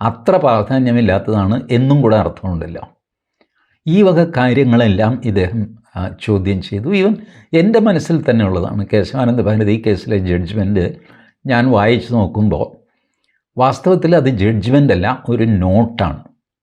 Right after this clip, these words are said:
ഈ ബേസിക് സ്ട്രക്ചർ എന്നൊക്കെ പറഞ്ഞ് എഴുതി ഉണ്ടാക്കിയത് ഒരു നോട്ടാണ്. ആ നോട്ട് സർക്കുലേറ്റ് ചെയ്തിട്ട് എല്ലാ ജഡ്ജിമാരും യെസും നോയും ഒക്കെ പറഞ്ഞ്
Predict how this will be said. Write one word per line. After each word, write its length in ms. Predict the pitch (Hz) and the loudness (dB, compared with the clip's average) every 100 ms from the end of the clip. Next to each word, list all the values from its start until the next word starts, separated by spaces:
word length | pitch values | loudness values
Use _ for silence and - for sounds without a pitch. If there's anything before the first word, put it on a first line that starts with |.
| _ _ _ _ _ _ _ 107 | _ _ _ _ _ _ _ -4
ഈ 80 | |
ബേസിക് 360 | 107 107 104 143 | 0 0 0 -6
സ്ട്രക്ചർ 400 | - 110 - 113 | -6 -6 -4 -6
എന്നൊക്കെ 240 | 101 104 | -4 -4
പറഞ്ഞ് 260 | 107 98 90 | -2 -2 0
എഴുതി 260 | 101 87 107 | -2 -2 -4
ഉണ്ടാക്കിയത് 640 | 90 92 82 95 90 143 _ _ _ | -4 -6 -6 -8 -8 -12 _ _ _
ഒരു 140 | 143 147 | -2 0
നോട്ടാണ്. 720 | 139 110 131 135 98 85 90 _ _ _ _ _ 151 | 2 2 2 0 -6 -6 -10 _ _ _ _ _ -2
ആ 100 | 160 | 2
നോട്ട് 560 | 156 156 208 202 214 | 2 4 2 2 0
സർക്കുലേറ്റ് 760 | 190 - 127 113 165 165 180 175 | -2 0 -2 -2 0 2 2 0
ചെയ്തിട്ട് 800 | 147 110 90 85 107 120 - - _ _ - | 0 2 0 -2 2 2 0 -8 _ _ 0
എല്ലാ 320 | 131 139 135 | 2 4 2
ജഡ്ജിമാരും 680 | 135 107 117 120 113 113 107 | 2 0 2 2 2 0 0
യെസും 360 | 101 - 123 | -2 -2 -2
നോയും 340 | 110 95 110 90 | 0 2 2 0
ഒക്കെ 120 | - | -4
പറഞ്ഞ് 400 | 85 98 90 123 | -2 -2 -2 -4